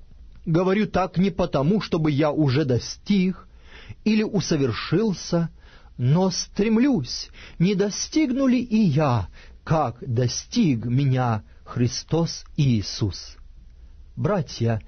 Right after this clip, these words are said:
я не почитаю себя достигшим, а только забывая заднее и простираясь вперед, стремлюсь к цели, к почести вышнего звания Божия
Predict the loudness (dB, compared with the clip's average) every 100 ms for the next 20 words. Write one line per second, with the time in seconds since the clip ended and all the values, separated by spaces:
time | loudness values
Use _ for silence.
0 | -16 -12 -2 0 2 0 0 -2 -2 0
1 | 2 2 2 0 2 2 2 0 0 0
2 | 0 -4 -6 -6 -6 -14 -20 -20 -8 -2
3 | -2 0 0 0 0 0 0 2 2 2
4 | 2 2 0 0 -2 -2 0 -2 -4 -10
5 | -20 -20 -20 -6 -4 0 0 -2 -2 -2
6 | 0 2 0 -2 -4 -12 -8 -2 0 2
7 | 0 -2 -10 -20 -20 -20 -20 -14 -8 -2
8 | 2 2 4 2 0 -6 -12 -16 -4 0
9 | 2 2 0 -2 -8 0 0 0 -2 -2
10 | -2 -2 0 0 0 -2 0 0 -2 -2
11 | -2 0 2 2 0 0 2 2 2 0
12 | -2